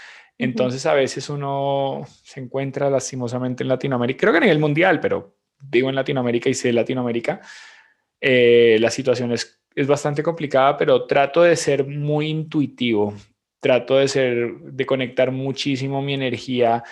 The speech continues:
eh, y no es tanto los cinco dólares que diez dólares, cincuenta dólares que uno da,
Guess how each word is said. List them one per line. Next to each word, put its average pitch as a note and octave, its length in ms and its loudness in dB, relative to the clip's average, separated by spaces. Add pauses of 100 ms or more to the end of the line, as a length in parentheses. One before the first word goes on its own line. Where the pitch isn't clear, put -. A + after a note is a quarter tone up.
(440)
eh, C3+ 240 0
y D3+ 100 0
no D#3+ 220 4
es E3 280 0
tanto E3 340 2
los D3+ 140 2
cinco C3+ 420 -4
dólares C3 440 4
que A2+ 460 -2
diez A#2+ 320 -2
dólares, A#2+ 380 2
cincuenta A2 460 -6
dólares A#2+ 360 0
que - 80 -14
uno A2 180 -8
da, G#2 280 -6